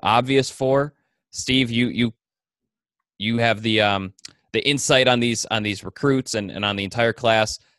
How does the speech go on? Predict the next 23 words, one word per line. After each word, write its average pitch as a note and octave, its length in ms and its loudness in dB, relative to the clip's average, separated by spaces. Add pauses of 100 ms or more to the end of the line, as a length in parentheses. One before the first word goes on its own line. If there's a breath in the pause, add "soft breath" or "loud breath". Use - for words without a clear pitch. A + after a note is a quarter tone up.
(440)
I'll A2+ 140 2
let G#2+ 160 2
you B2+ 180 2
weigh B2 240 4
in. B2 300 2 (360)
Um, G2+ 320 -2 (240)
do D3+ 200 2
those D3+ 240 4
four C#3+ 500 2 (260)
stick - 280 -2
out B2+ 260 4 (220)
to A#2+ 100 -4
you, F3+ 560 2
or A#2 240 2
is A2+ 160 -2
it G#2+ 80 2
a G2+ 60 -2
bigger C#3+ 320 0
list? C#3 480 0
And, G#2+ 240 -4
and G2+ 180 -6
what A2+ 160 -2
can, A2+ 140 -6